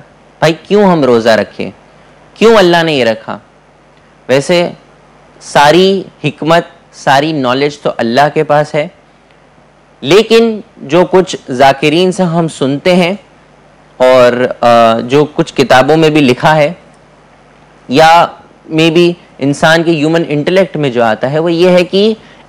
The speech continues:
एक तो ये है कि अल्लाह जो है एक महीने के लिए हम सबको ये एहसास दिलाना चाहता है। जाकिरीन कहते हैं कि अल्लाह एक महीने के लिए हमको वो भूख और प्यास का एहसास दिलाना चाहता है कि हम देखें कि किस तरह जो लोग जिनको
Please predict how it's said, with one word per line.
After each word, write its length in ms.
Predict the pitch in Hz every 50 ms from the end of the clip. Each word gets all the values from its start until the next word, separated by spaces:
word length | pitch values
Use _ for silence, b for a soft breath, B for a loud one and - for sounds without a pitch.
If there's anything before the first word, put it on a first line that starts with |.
| _ -
एक 240 | 170 196 196 185 -
तो 60 | 196 190
ये 160 | 185 190 196
है 160 | 202 196 185
कि 260 | 175 - 190 196 - - _ _ _ _ _ _ _ _ _ 123
अल्लाह 400 | 127 123 123 131 151 175 202 196
जो 180 | 160 156 143
है 300 | 151 139 147 175 214 226 - _ _ _ _ _ _ _ _ _ _ _ _ _ _ _ 147
एक 240 | 170 202 202 -
महीने 360 | 170 160 170 170 156 160 165 165
के 100 | - 170
लिए 120 | 170 170
हम 200 | 151 151 147 147
सबको 300 | 147 - 170 175 - 175
ये 240 | 165 170 165 - - -
एहसास 520 | 135 131 131 127 - - 147 165 190 202
दिलाना 420 | 180 147 143 139 135 131 127 123 123
चाहता 280 | - 127 120 113 135
है। 60 | 127 123
जाकिरीन 440 | 123 117 113 - 127 135 147 165
कहते 280 | 151 156 139 135 - 156
हैं 80 | 160 156
कि 300 | - 170 170 196 214 b b b b b b b b -
अल्लाह 320 | 127 127 139 160 180 175
एक 260 | - - 165 180 160
महीने 240 | 170 170 160 160 165
के 100 | 147 170
लिए 120 | 170 170
हमको 340 | 170 165 151 156 147 - 170
वो 140 | 170 175 170
भूख 360 | 147 - - 151 170 165 -
और 120 | 180 170 -
प्यास 320 | - 151 147 147 151 -
का 140 | - 180 - - -
एहसास 460 | 131 131 123 - - 139 151 175 170
दिलाना 400 | 151 143 147 139 139 139 139 135
चाहता 280 | 135 - 135 135 147 151
है 100 | 165 156
कि 140 | 160 165
हम 260 | 160 156 160 160 156 135
देखें 560 | 113 107 120 120 123 - - - 165 143 110 - B B B B B B B B B _ _ -
कि 100 | 156 147
किस 400 | - - - 190 202 - - -
तरह 380 | - 143 135 139 143 143 135 131
जो 300 | 127 113 123 135 139 131
लोग 340 | 127 139 156 156 139 120
जिनको 500 | 120 127 131 131 123 - 151 156 156 147